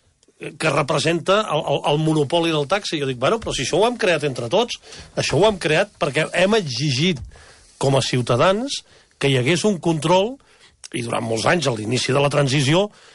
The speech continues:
hi va haver unes batalles enormes amb, amb, amb, amb, amb, amb, amb tota la gent relacionada amb l'àrea metropolitana, en el qual se'ls demanava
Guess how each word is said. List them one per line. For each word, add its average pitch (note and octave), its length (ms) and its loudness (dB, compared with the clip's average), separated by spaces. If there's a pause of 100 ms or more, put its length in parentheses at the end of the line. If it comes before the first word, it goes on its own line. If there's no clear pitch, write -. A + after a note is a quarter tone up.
(100)
hi B2+ 80 -6
va A2 80 -6
haver A#2 120 -4
unes C3 220 0
batalles C#3+ 640 0
enormes D3+ 640 2 (340)
amb, B2+ 200 -6
amb, - 180 -2
amb, C#3+ 180 -2
amb, C3 200 -2
amb, B2+ 220 -2
amb, A#2 300 -2 (280)
amb G#2+ 240 -8
tota B2 220 2
la C3 100 4
gent D3+ 340 2
relacionada B2 540 0
amb C#3+ 100 2
l'àrea C3+ 240 0
metropolitana, D3 800 2 (500)
en - 120 -10
el A#2 80 -6
qual B2+ 180 0
se'ls E3 240 2
demanava D#3 600 2